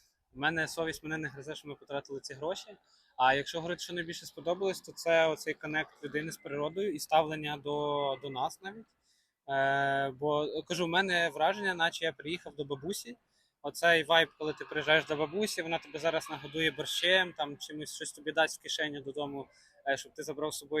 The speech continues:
якісь там пиріжки, вона тебе ніколи не посварить. Ну, це таке вайб доброти. От ми тільки зійшли з рейсу, грає музика, прикордонники усміхнені,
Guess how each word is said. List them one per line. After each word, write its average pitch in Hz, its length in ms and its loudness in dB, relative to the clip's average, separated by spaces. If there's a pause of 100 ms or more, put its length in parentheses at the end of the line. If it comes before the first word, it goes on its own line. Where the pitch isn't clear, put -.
якісь - 140 -14
там 143 180 -14
пиріжки, 196 680 0 (360)
вона 151 140 0
тебе 151 220 -4
ніколи 165 340 0
не 160 100 -6
посварить. 180 880 6 (100)
Ну, 160 340 0
це 151 180 -2
таке 147 380 -2
вайб 165 260 0
доброти. 175 440 -2
От 190 80 -2 (260)
ми 160 140 -6
тільки 156 260 -10
зійшли 156 560 -2
з 143 300 -6
рейсу, 208 440 -4 (840)
грає 160 320 6
музика, 185 380 -4
прикордонники 160 720 -8
усміхнені, 185 800 -6